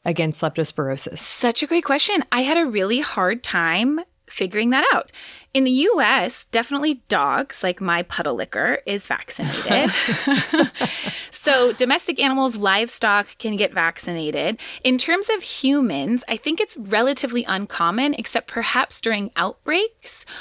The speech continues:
Speaker 2: or maybe in occupational settings in particularly high-risk environments. It might be that people are vaccinated. But in general, I didn't even know that there was a human vaccine.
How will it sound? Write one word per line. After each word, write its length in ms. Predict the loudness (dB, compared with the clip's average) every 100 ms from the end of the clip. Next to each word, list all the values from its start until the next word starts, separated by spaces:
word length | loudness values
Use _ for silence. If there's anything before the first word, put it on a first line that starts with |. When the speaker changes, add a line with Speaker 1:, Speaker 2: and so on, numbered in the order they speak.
| -16 -6
Speaker 2:
or 540 | 0 2 4 4 2 0
maybe 540 | 0 2 2 2 2
in 200 | 2 -2 -2
occupational 880 | -4 -4 -14 -8 -4 -2 0 0 0
settings 720 | 0 0 0 0 0 0 -2
in 200 | -2 -2
particularly 540 | -2 -4 -4 -2 0
high-risk 500 | 0 -2 -2 -4 -4
environments. 640 | -4 -2 -4 -4 -10 -8
It 80 | -6
might 200 | -6 -6
be 120 | -6
that 100 | -6
people 220 | -6 -4 -2
are 60 |
vaccinated. 580 | -2 -4 -6 -10 -12 -4
But 120 | 0
in 200 | 2 2
general, 420 | 0 0 0 0 0
I 160 | 0 2
didn't 180 | 2
even 300 | 0 0 -2
know 180 | 0 0
that 160 | -2 -4
there 140 | -4
was 380 | -2 -2 0 -2
a 20 |
human 300 | 0 2 4
vaccine. 480 | 2 -2 0 2 2